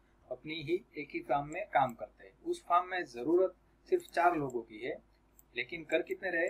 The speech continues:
सात लोग। तो जे-, जो भी तीन लोग हुए वो extra हुए ना, वो भी काम तो कर रहे हैं, लेकिन वो एक तरह से देखा जाए तो कुछ contribute नहीं कर रहे हैं national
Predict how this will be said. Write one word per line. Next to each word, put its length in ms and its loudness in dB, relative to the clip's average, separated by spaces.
सात 380 8
लोग। 140 -20
तो 60 -8
जे-, 320 -4
जो 140 -6
भी 160 0
तीन 280 -4
लोग 180 4
हुए 300 -6
वो 160 -12
extra 320 -6
हुए 180 -4
ना, 200 -6
वो 100 0
भी 140 12
काम 300 0
तो 140 -4
कर 160 -4
रहे 180 0
हैं, 100 -8
लेकिन 520 -12
वो 380 -2
एक 100 -14
तरह 240 -2
से 120 -2
देखा 240 -2
जाए 140 -6
तो 120 -2
कुछ 200 -2
contribute 560 -8
नहीं 180 -12
कर 140 -6
रहे 160 -4
हैं 100 -10
national 320 -12